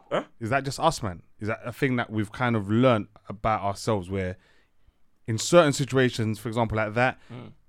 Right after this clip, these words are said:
Speaker 2: in terms of a breakup, all we need is the announcement of it. And we, so you might have a few details here and there, but generally
Speaker 1: Mm.
Speaker 2: speaking, like, where we're all together,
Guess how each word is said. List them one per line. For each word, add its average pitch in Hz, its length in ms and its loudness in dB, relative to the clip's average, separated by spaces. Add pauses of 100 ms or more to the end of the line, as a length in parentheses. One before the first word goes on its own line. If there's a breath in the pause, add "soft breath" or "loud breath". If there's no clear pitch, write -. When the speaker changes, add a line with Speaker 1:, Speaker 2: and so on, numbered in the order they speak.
(220)
Speaker 2:
in 110 60 -6
terms 151 220 2
of 143 60 0
a 135 80 4
breakup, 131 420 2
all 139 140 4
we 135 100 6
need 127 240 4
is 92 200 -6
the 104 180 -4
announcement 107 680 -6 (220)
of 95 180 -8
it. 104 200 -6 (220)
And 98 320 -2
we, 98 220 -2 (640)
so - 180 -10
you 123 160 2
might 151 240 2
have 117 240 -2
a 104 40 -6
few 113 200 -2
details 107 420 -2
here 113 120 0
and 107 80 0
there, 98 100 -2
but 98 220 -6
generally 135 400 0
Speaker 1:
Mm. 131 60 -4
Speaker 2:
speaking, 117 380 -4
like, 98 120 -6
where 107 100 0
we're 104 120 -2
all 135 160 0
together, 117 380 0